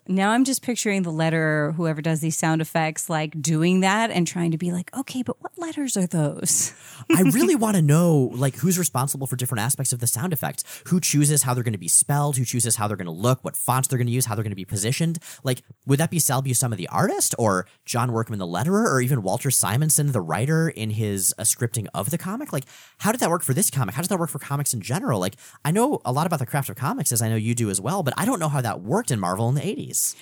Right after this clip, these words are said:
Speaker 1: Yeah, I don't know then. I know now that some writers will say, you know, sound effect this, sound effect that, but I think letters do a lot more of the actual positioning and design of those. That is all in their hands. But here,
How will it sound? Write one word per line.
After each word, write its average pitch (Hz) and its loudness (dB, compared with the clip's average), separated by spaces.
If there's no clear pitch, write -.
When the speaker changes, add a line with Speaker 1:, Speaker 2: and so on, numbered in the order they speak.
Speaker 1:
Yeah, 170 2
I 226 4
don't 233 2
know 208 4
then. 226 2
I 220 4
know 254 8
now 294 6
that 196 2
some 233 4
writers 190 4
will 214 2
say, 165 2
you 165 2
know, 156 4
sound 208 2
effect 190 0
this, 190 0
sound 175 2
effect 170 -2
that, 190 4
but 175 0
I 175 2
think 233 0
letters 175 2
do 190 2
a 185 4
lot 165 4
more 175 4
of 165 4
the 170 0
actual 165 0
positioning 170 4
and 165 4
design 165 4
of 151 2
those. 139 -2
That 185 2
is 240 4
all 190 2
in 165 4
their 160 4
hands. 156 0
But 208 2
here, 269 0